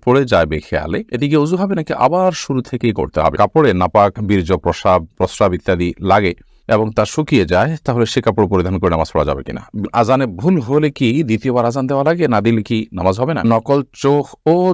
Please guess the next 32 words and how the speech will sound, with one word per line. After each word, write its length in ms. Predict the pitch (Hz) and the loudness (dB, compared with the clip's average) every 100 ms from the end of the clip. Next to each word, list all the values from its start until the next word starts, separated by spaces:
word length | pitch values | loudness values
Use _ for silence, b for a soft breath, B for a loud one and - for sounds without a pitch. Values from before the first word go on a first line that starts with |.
| - | 0
চোখের 340 | 131 - 135 | -2 0 -2
পাপড়ি 400 | 123 104 - 117 | 0 -2 0 -4
কি 120 | 113 101 | -2 0
ব্যবহার 300 | 90 113 110 | 0 -2 -2
করা 180 | 120 | 0
যাবে? 220 | 123 170 - | 0 -2 0
চাচাতো 380 | 107 120 123 | 0 0 -2
বোনকে 280 | 156 135 123 | -2 0 0
বিবাহ 280 | 104 85 82 | 0 2 0
করা 180 | 80 76 | 0 -2
যাবে 200 | 80 92 | -2 -4
কিনা? 380 | 69 - - 92 | -6 -8 0 4
রাতে 360 | 92 - 123 | 4 2 -4
কাপড় 380 | - 85 90 85 | 0 0 2 -2
খোলা 500 | - - 87 85 82 - | -2 -2 2 4 2 -2
ছাদে 360 | - 127 104 | -4 0 0
নাড়া 240 | 117 82 80 | 0 -2 0
থাকলে 380 | 120 - 82 | -4 -4 -4
সে 180 | 76 98 | -2 -2
কাপড়ে 340 | 87 82 85 78 | -2 -2 0 0
নামাজ 300 | 80 90 82 | 2 0 0
হয় 100 | 67 | -4
না। 60 | |
জামা 240 | 87 104 104 | 2 2 2
কাপড় 320 | 101 107 104 | 0 0 -2
পরে 220 | 117 127 | 0 0
সহবাস 380 | - 104 101 - | 0 0 0 0
করা 220 | 110 95 | 2 2
হয়, 140 | 87 | 0
সেই 160 | 87 101 | -2 -2
জামা 200 | 98 92 | 0 0
কাপড় 280 | 95 98 | -2 -2